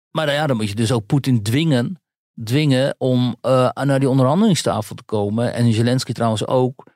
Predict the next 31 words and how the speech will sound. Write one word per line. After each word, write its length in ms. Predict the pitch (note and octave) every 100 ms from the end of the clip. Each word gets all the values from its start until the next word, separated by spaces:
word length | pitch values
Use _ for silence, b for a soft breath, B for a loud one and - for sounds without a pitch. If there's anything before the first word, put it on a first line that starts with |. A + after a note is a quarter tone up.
| _ -
die 100 | A2
dat 100 | G2+
steeds 220 | A2+ G2
niet 200 | G#2+ G2
wil. 320 | G2+ A#2 D3+ b b b -
En 140 | C3
dan 140 | B2+ A#2+
moet, 220 | A2+ A2+
dat 160 | A#2+ A2
moet 120 | A#2
de 60 | A2
internationale 500 | G#2 G#2+ G2+ A2 A2
gemeenschap. 560 | C3+ C4 D4 - B2
Dus 120 | A#2 G#2+
dan 140 | B2+
moet 200 | B2+ B2+
je 280 | B2 A#2 A#2 _ _
hopen 380 | B2 D3+ C#3 B2
dat, 260 | B2 A#2 -
ehm, 500 | - A#2+ A2+ G#2 G2+ G2 _ _ _ _ _
eh, 380 | - A2 G#2 F#2+ - _ _ _ _ _ _ _ _ _ _ _ _ _ _ _ _
stel 460 | - - - - G3
Trump 240 | G3+ G3+
komt 160 | F3+ D#3+
aan 140 | D3+
de 60 | D3
macht 580 | D3+ E3+ B2+ - - B B -
en 120 | D3
die 160 | C#3 A#2
dwingt 460 | C3+ E3 F3+ -
ook 400 | C3 C#3 C3 -